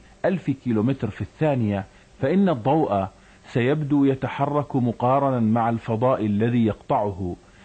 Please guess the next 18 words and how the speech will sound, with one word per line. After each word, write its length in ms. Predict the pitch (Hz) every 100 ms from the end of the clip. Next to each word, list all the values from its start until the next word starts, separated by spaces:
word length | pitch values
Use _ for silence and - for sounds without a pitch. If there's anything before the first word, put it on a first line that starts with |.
| - -
كما 320 | - 226 233 208
يتحرك 880 | 196 170 170 165 160 156 151 151 151 - -
هذا 320 | - 143 160 139
الخط 440 | 120 147 139 -
الأصفر. 500 | 131 127 - - 85 - - - - - -
يقطع 480 | 127 165 - 175 165
المسافة 800 | 175 170 - 139 113 95 - 85 - - -
بين 260 | 110 127 135
الكرة 420 | 127 - 175 170 151
التي 480 | 120 120 139 165 156
تمثل 500 | - 143 156 - 175
الشمس 540 | 165 - 170 120 - 78 80 - - - -
وتلك 460 | 117 196 175 -
التي 460 | 131 123 160 156 123
تمثل 440 | - 131 156 -
الأرض 640 | 156 151 147 160 139 147 151 - - -
على 340 | 107 156 151
خلفية 880 | 135 143 123 - 151 143 131 139 135